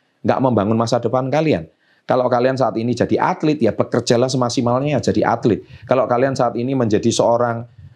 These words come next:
eh, apa, konten kreator, ya bekerjalah semaksimal Anda dengan konten kreator. Kalau kalian sedang merintis bisnis, ya bekerjalah semaksimal mungkin kalian di dalam bisnis. Dan seringkali di situ ada uang yang harus dikorbankan.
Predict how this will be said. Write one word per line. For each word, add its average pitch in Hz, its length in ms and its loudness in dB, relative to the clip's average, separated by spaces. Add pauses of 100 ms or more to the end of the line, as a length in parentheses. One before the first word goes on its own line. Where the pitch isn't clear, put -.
(220)
eh, 107 400 2
apa, 131 320 0
konten 135 400 0
kreator, 156 560 0
ya 113 80 2
bekerjalah 123 560 -2
semaksimal 135 640 -2
Anda 127 240 0
dengan 113 240 -2
konten 117 320 0
kreator. 127 480 0 (240)
Kalau 123 240 0
kalian 135 240 2
sedang 120 320 0
merintis 117 400 0
bisnis, 135 240 2
ya 127 80 4
bekerjalah 131 560 0
semaksimal 139 560 0
mungkin 180 320 2
kalian 123 320 0
di 110 80 0
dalam 107 160 0
bisnis. 113 320 0 (320)
Dan 110 160 2
seringkali 123 440 2
di 113 120 2
situ - 200 2
ada 120 200 0
uang 117 320 2
yang 123 120 -4
harus 123 200 -2
dikorbankan. 131 640 -2